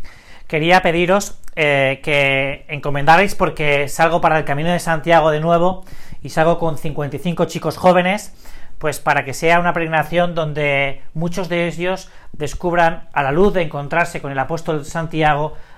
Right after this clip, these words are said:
el rostro amable de Jesucristo. La meditación de hoy, pues, puede tener dos partes, veremos cómo sale, ¿no? En la primera parte, que yo quería que fuera de introductoria,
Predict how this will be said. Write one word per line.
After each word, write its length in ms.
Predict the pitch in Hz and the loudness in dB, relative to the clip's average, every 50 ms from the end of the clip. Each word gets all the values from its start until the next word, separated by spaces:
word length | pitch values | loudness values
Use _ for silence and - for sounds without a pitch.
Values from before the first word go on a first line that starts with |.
| - - | -16 -8
el 180 | - 160 147 135 | -4 -4 -4 -2
rostro 520 | 135 151 151 - - - 151 151 165 - - | -2 -4 -4 -4 -4 -2 -2 -2 -2 -2 -2
amable 380 | 143 135 139 143 139 135 135 127 | -2 0 2 2 2 2 0 -4
de 120 | 123 127 | -4 -6
Jesucristo. 640 | - 139 - - 120 - 123 113 - - - 117 110 107 - - - - - - - - - - - - - - - - - - - | -6 -8 -10 -10 -10 -10 -10 -12 -12 -14 -18 -18 -14 -12 -12 -12 -10 -8 -8 -8 -6 -6 -8 -10 -10 -12 -16 -16 -16 -16 -16 -10 -2
La 120 | - 156 | 0 2
meditación 480 | 156 160 165 156 170 - 196 214 208 202 | 4 4 6 4 4 4 4 2 2 2
de 100 | 196 202 | 4 6
hoy, 160 | 208 208 208 | 6 6 6
pues, 240 | 202 - 185 175 - | 4 2 -2 -4 -4
puede 240 | - - 196 196 190 | 0 2 4 4 4
tener 240 | 185 185 185 170 165 | 4 2 2 2 2
dos 220 | 175 156 - - | 2 0 0 2
partes, 480 | - 208 190 190 190 180 175 180 - - | 4 4 4 4 2 -2 -2 -2 -2 0
veremos 340 | 151 151 165 170 185 180 | 0 0 2 0 0 0
cómo 240 | - 190 165 156 147 | 0 -2 0 -2 0
sale, 300 | - 190 190 185 165 151 | 2 2 2 2 2 0
¿no? 160 | 180 226 - - - - - - - - - - - - - - | -2 -2 -4 -6 -8 -12 -12 -12 -12 -12 -12 -12 -12 -8 -4 -2
En 80 | 160 | 2
la 80 | 151 156 | 2 2
primera 300 | 147 156 165 190 220 233 | 2 2 4 4 6 6
parte, 400 | 226 220 226 - 226 240 233 - - - - - | 4 4 0 0 0 -2 0 -2 -4 -6 -4 -4
que 220 | - 160 151 147 | -4 -2 -2 -2
yo 100 | 143 160 | -2 0
quería 220 | - 180 170 175 | 0 2 2 2
que 80 | 151 151 | 2 2
fuera 240 | - - 190 180 170 | 4 6 6 6 6
de 40 | 170 | 4
introductoria, 840 | 160 156 156 156 160 156 151 156 - 196 190 175 165 160 165 165 | 2 0 0 0 -2 -2 0 0 2 2 4 4 2 -2 -2 -4